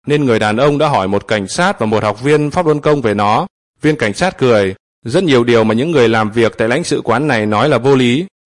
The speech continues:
Sau khi trò chuyện với các học viên, người đàn ông nói, "Giờ thì tôi đã hiểu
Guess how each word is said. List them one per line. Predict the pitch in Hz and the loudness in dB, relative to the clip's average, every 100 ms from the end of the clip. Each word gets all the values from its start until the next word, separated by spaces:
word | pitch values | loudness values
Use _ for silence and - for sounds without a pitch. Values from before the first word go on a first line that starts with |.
| - | -6
Sau | 165 | -4
khi | 175 | -2
trò | 160 127 | -2 0
chuyện | 107 - 113 | 0 0 0
với | 135 | 0
các | 180 | 0
học | 127 110 | -2 0
viên, | 135 143 139 139 | 0 0 -2 -8
người | 123 107 | -2 0
đàn | 104 | 0
ông | 104 135 123 | 0 0 0
nói, | 110 113 180 - _ _ | 0 0 -2 -10 _ _
"Giờ | 107 120 | -2 0
thì | 117 | 0
tôi | 120 156 | 0 0
đã | 165 | 0
hiểu | 160 123 98 | 0 0 0